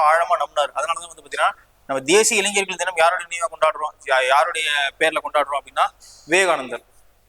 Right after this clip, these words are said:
ஓகேவா? இவர் வந்து சிக்காகோ மாநாட்டுல பேசினதெல்லாம் வந்து பாத்தீங்கன்னா வரலாற்று பதிவு, அதை நீங்க எடுத்து பாருங்க,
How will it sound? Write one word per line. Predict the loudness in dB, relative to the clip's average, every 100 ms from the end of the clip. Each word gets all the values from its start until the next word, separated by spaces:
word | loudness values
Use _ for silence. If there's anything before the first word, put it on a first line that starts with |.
| _ _ _ _ _ _
ஓகேவா? | -14 -4 -2 -2 -6 -20 -20 -20 -20 -14
இவர் | -8 -6
வந்து | -6
சிக்காகோ | -2 0 2
மாநாட்டுல | 0 0 -2 -2
பேசினதெல்லாம் | -4 -6 -2 0
வந்து | 0 -4
பாத்தீங்கன்னா | -2 0
வரலாற்று | 2 4 2 0
பதிவு, | -6 -4 -6 -10 _ -10
அதை | -6
நீங்க | -4 -4
எடுத்து | -4 0
பாருங்க, | 2 0